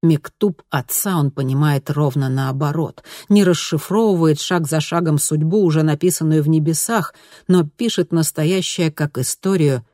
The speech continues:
которую прочтут века грядущие. В этом периоде жизни у него немного материала для сочинения блестящих эпопей, он это сознаёт. Но скоро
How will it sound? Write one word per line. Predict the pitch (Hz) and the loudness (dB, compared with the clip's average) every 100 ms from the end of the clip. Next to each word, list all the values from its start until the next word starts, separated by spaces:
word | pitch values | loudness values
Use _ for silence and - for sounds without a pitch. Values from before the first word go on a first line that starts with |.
| _ | _
которую | - 151 214 196 160 | -4 -2 2 2 0
прочтут | - 135 - - 147 | 0 -6 -6 -6 -4
века | 135 127 135 117 | -2 -2 -2 -2
грядущие. | 127 151 147 147 - - - _ _ _ _ _ _ _ _ _ | 0 0 0 -2 -4 -10 -12 _ _ _ _ _ _ _ _ _
В | 170 | -2
этом | 285 311 196 | 0 2 2
периоде | 160 160 190 160 143 | 2 4 4 4 2
жизни | 131 190 160 151 | 2 0 2 2
у | |
него | 143 156 185 | 4 4 4
немного | 185 180 202 220 147 | 4 4 4 2 0
материала | 131 120 123 143 135 | -2 -2 -2 0 0
для | 131 135 | 0 -2
сочинения | - 139 151 147 160 147 131 - _ | -2 -4 -2 2 4 2 0 -4 _
блестящих | 147 151 131 - 131 - 147 - | 2 2 2 -2 -2 -2 -6 -4
эпопей, | 175 151 165 - 131 - - - | -4 -2 -2 -2 -4 -4 -14 -4
он | 175 151 | 2 2
это | 147 151 | 2 -2
сознаёт. | 165 147 185 185 143 _ _ _ _ _ | -2 0 2 0 -4 _ _ _ _ _
Но | 165 147 131 | 0 2 0
скоро | - - 185 175 143 117 | -4 -2 2 2 2 -2